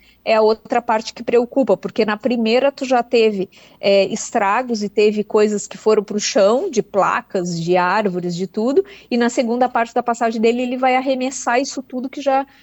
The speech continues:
que já tinha caído. Então é uma preocupação muito grande também por isso, porque na época a gente pensava isso, né? Pô, as pessoas vão, na hora que passar o olho, vão pensar que acabou, e não acabou. Então isso era uma coisa assim que a gente também informava, né?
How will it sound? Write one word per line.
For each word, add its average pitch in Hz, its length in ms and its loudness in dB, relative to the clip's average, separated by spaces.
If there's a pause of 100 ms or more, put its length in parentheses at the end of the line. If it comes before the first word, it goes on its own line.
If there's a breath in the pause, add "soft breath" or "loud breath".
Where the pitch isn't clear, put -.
(120)
que 240 120 -10
já 254 100 0
tinha 262 200 -4
caído. 254 360 0
Então 240 460 0
é 233 120 0
uma 233 160 0
preocupação 233 540 -2
muito 254 240 -2
grande 247 400 0
também 226 240 0
por 226 180 -2
isso, 262 220 -4
porque - 240 -4
na 220 140 0
época 214 320 0
a 220 40 -2
gente 226 200 -4
pensava 240 560 0
isso, 233 280 -4
né? 190 120 -8 (320 loud breath)
Pô, 269 100 4
as 240 200 2
pessoas 233 380 2
vão, 240 380 0
na 220 140 -2
hora 220 160 2
que - 80 -16
passar 233 320 -2
o 226 80 4
olho, 240 240 4
vão 247 160 0
pensar 247 280 -2
que 233 80 -4
acabou, 262 440 2
e 254 40 -4
não 220 220 0
acabou. 254 380 2
Então 233 260 -2
isso 247 260 -4
era 240 160 0
uma 247 160 -4
coisa 240 220 -2
assim 240 240 -8
que 262 80 -4
a 247 60 -2
gente 240 180 -6
também 233 280 -4
informava, 240 800 0
né? 202 180 -4